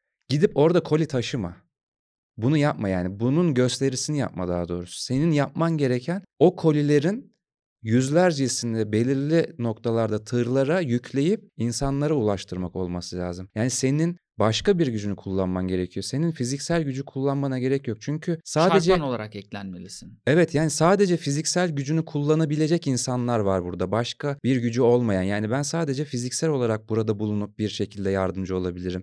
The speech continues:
Speaker 1: diyebilecek, elindeki maksimum kapasite bu olan insanlar var. Bir de daha farklı şeyler yapabilecek insanlar var. Yani herkes kendi gücü, kendi kapasitesi çerçevesinde aslında hareket alsa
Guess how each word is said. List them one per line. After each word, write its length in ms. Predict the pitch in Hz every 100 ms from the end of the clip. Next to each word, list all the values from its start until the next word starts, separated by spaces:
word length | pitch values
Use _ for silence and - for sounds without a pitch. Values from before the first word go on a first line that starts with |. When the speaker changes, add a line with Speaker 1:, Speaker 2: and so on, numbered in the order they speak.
| -
Speaker 1:
diyebilecek, 580 | 101 107 104 98 95 101
elindeki 360 | 117 139 143
maksimum 380 | 156 160 - 135
kapasite 500 | 123 127 127 - 117
bu 100 | 123
olan 180 | 131 123
insanlar 500 | 101 - 92 92 95
var. 240 | 131 202 _
Bir 180 | 117 160
de 260 | 190 214 -
daha 160 | 117 160
farklı 260 | 170 165
şeyler 300 | - 160 165
yapabilecek 480 | 156 151 143 151 147
insanlar 460 | 131 131 131 139 139
var. 160 | 101
Yani 180 | 92 95
herkes 500 | 139 185 - 156 143 -
kendi 420 | 113 127 147 170
gücü, 440 | 139 120 127 127 127
kendi 500 | 117 120 127 147 143
kapasitesi 760 | - - 139 139 156 143 135 -
çerçevesinde 720 | - 107 110 113 110 127 123
aslında 680 | 117 104 - 104 98 92 - _ _ _
hareket 520 | 101 98 - 107 -
alsa 440 | 107 98 - 196